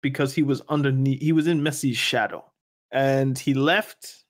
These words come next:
he went to P S G, and he became the guy. But what also happened that summer is they loaned Mbappe from Monaco. Eventually, they bought him.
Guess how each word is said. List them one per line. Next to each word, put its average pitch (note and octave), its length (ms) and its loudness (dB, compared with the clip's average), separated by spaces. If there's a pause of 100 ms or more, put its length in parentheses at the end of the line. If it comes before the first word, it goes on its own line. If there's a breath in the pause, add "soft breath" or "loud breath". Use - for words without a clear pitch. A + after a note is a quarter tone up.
(440)
he D#3+ 60 -6
went E3+ 220 0
to E3+ 80 -4
P D#3+ 180 2
S D3 140 0
G, C#3 420 0
and C#3+ 140 0
he C#3+ 80 2
became C#3 800 0 (180)
the C#3 220 -2
guy. C#3 460 -2 (720)
But D3+ 80 0
what D#3 140 4
also F#3 320 0
happened D#3 400 -2
that B2+ 140 0
summer D3 500 -4 (180)
is C3+ 600 -2 (180)
they C#3 120 0
loaned C#3+ 640 0
Mbappe C3+ 680 0
from B2 480 -8
Monaco. C3+ 580 -4 (640)
Eventually, C3 440 -2
they A#2+ 80 0
bought B2 280 -2
him. - 120 -10